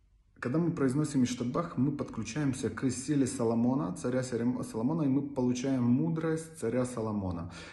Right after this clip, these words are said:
Кроме того, последние пять строк, э, Иштабах, начальные буквы Авраам. Пять строк, пять букв Авраам, последние.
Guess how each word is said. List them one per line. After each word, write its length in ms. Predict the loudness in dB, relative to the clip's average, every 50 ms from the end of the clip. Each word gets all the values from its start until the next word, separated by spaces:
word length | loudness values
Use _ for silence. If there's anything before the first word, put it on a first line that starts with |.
| -18 -12
Кроме 320 | 0 4 6 8 8 8 6
того, 380 | 4 2 0 0 -2 -4 -6 -8 -12 -16 -18 -20 -20 -20 -20 -20 -20 _ _ -20 -20 -20 _ _ _
последние 640 | -4 -4 -2 -2 0 0 0 2 4 4 4 4 2
пять 320 | 2 2 2 2 2 0
строк, 540 | -4 -8 -4 0 2 2 2 2 0 -4 -10 -14 -18 -20 -20 -20 -20 -20 _ -6
э, 460 | -4 -2 -2 -2 -2 -4 -4 -6 -4
Иштабах, 680 | -4 -4 -4 -4 -4 -4 -4 -2 -4 -4 -4 -6 -8 -14 -18 -20 -20 _ _ _ _ _ _ _
начальные 600 | 0 0 2 2 4 4 4 6 6 4 4 2
буквы 500 | 0 0 -2 -4 -2 -2 -2 -2 -2 -2 -4 -8 -10 -6
Авраам. 920 | -2 0 0 2 2 2 2 2 2 0 0 -2 -4 -4 -6 -8 -10 -14 -18 -20 -20 _ _ _ _ _ _ _ _ _ _ _ _ _ _ _ _ _
Пять 280 | 0 0 0 0 -4 -8
строк, 480 | -12 -8 -4 -2 -2 -2 -4 -6 -6
пять 260 | -4 -4 -4 -4 -6 -10 -8
букв 280 | -4 -4 -4 -4 -4 -8 -6 -4
Авраам, 580 | -2 -2 -2 -2 -2 -2 -2 -4 -6 -6 -8
последние. 640 | -8 -8 -8 -6 -6 -6 -6 -6 -6 -8 -8 -8 -10